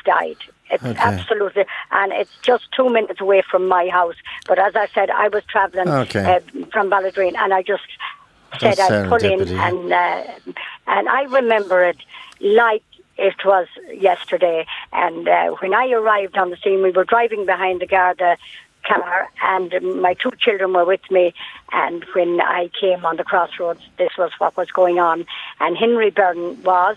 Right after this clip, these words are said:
Speaker 1: dead out on the, on the road, the crossroads. And I said, "An act of contrition," into his ear.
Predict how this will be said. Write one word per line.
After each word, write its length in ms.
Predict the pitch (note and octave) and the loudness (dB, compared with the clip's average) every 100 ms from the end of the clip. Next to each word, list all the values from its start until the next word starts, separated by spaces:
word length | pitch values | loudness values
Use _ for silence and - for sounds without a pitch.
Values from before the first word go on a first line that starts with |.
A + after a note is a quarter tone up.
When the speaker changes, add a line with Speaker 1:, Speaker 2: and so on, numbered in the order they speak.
| - | -2
Speaker 1:
dead 320 | G3 F3+ F3 - | 0 0 0 -2
out 260 | G3 F#3+ F#3+ | 0 -2 0
on 180 | G3 G3+ | -2 2
the, 140 | A#3 - - - - A3 | 0 -2 -18 -20 -8 -2
on 160 | F#3+ | 0
the 80 | G#3 | 2
road, 360 | B3 F3 F#3+ - - - - - | 2 2 0 -6 -18 -18 -18 -16
the 60 | - | 0
crossroads. 540 | G3+ F#3 - G3+ F#3+ - | 2 2 2 2 2 -2
And 180 | F#3+ F#3+ | 0 2
I 160 | F#3+ - - | 2 0 -8
said, 160 | F#3 | -4
"An 140 | F3+ G3 | 0 2
act 220 | A#3 C4+ | 0 -6
of 120 | - | -4
contrition," 640 | B3 A3+ A3+ G#3 - G3 F#3 - - _ | -4 -2 -2 -4 -4 -10 -12 -20 -20 _
into 380 | G#3 A3 - B3+ | 0 2 2 2
his 200 | B3+ A#3 | 2 2
ear. 400 | A#3 G3+ F3+ | 0 0 0